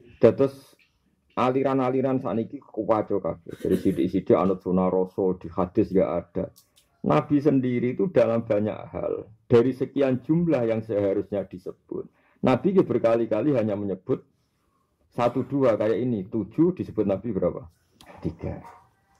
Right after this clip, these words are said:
Mulane pentingnya ngaji usul fikih, terus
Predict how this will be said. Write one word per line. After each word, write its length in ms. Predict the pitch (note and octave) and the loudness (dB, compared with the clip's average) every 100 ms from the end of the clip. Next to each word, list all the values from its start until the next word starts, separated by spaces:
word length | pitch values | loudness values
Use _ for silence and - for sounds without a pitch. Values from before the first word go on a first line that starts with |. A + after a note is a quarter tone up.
| _ _ _ - | _ _ _ -8
Mulane 560 | - F#2+ F#2+ G2+ G2 F#2+ | 0 4 4 4 2 0
pentingnya 480 | F#2+ F#2 F#2 F#2 F2+ | 0 0 2 0 0
ngaji 400 | F#2 - F#2 - | -4 -4 -6 -4
usul 320 | F2+ F#2+ F2+ | -4 -4 -4
fikih, 400 | F#2 - F#2 F2+ | -6 0 2 2
terus 380 | D2 - F#2+ | 0 -2 -4